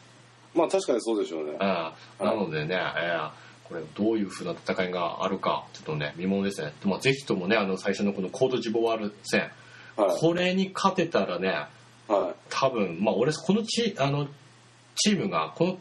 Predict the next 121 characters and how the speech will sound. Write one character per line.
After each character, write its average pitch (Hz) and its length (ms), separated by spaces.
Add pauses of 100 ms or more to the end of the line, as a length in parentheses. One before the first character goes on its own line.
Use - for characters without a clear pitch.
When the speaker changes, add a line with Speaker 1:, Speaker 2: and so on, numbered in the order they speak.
Speaker 2:
国 214 240
が 143 180
強 208 240
い - 20
か 143 60
ど 110 140
う 98 40
か 98 100
は 87 80
俺、 98 200
本 110 160
当 107 60
に 101 80
全 120 140
然 123 140
わ 101 120
か 120 120
ん 104 80
な - 60
い。 - 60
こ - 120
の 110 120
ど 131 200
う 135 60
い 90 220
う - 40 (960)
国 135 280
か - 80
っ - 80
て 220 80
い 196 80
う 170 40
の 165 60
も 165 100
全 - 160
然 220 140
わ 202 140
か - 120
り 147 80
ま 143 120
せ 156 100
ん 135 100
け - 120
ど 165 100
も、 180 360 (260)
た 143 80
だ 120 80
や - 60
っ - 20
ぱ - 80
初 - 220 (140)
戦 208 480
は 190 120
ね、 165 240 (400)
Speaker 1:
は 117 60
い。 104 40
は 101 60
い。 - 20
Speaker 2:
や 151 60
っ 143 40
ぱ 113 120
あ 104 80
の、 101 240
勝 - 180
つ - 160
と、 85 180
や - 120
っ - 20
ぱ 110 60
波 120 300
に 160 60
乗 95 120
れ 92 80
る 92 100
と - 80
思 85 160
う 78 60
ん 71 40
で 69 120
ね。 73 80 (580)
Speaker 1:
あ - 20
ー、 123 340
な 110 160
る 110 60
ほ - 40
ど、 107 60
Speaker 2:
え - 20
ー、 98 60
Speaker 1:
な - 0
る 92 220
ほ 90 40
ど。 78 60
Speaker 2:
ぜ 95 260
ひ - 160
と 113 100
も 87 160
ね、 82 80
本 80 200
当 82 40
に 82 100
こ 92 120
の 90 60
辺 82 160
勝 - 180
っ - 40
て - 80
ほ - 120
し 165 220
い。 - 20
勝 - 180
っ - 40
て、 - 180
勝 - 200
ち - 40
星 127 220
を 90 60
上 90 40
げ 104 140
て、 120 100
Speaker 1:
は 101 60
い。 - 100